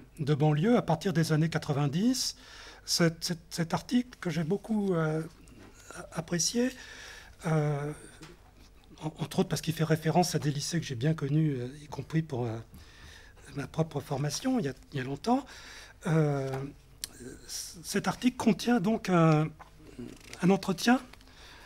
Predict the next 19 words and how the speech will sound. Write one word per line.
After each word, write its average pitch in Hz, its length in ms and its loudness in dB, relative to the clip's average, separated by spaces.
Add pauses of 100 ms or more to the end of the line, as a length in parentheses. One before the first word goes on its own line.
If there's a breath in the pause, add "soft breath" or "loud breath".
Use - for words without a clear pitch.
(140 loud breath)
un 151 60 -8
protocole, 175 680 -2
un, 160 60 -2
le - 1040 -14
texte - 280 -4
d'un 151 220 2
entretien, 175 600 2
euh, 151 340 0
avec 143 160 -6
des 143 100 -4
questions, 180 500 2 (260)
euh, 143 80 -6 (120)
adressées 156 440 -2
donc 139 240 -4
aux, 123 260 -2 (160)
aux 151 60 -2
élèves 147 340 0 (1200 loud breath)
sur, 233 520 4
euh, 160 560 6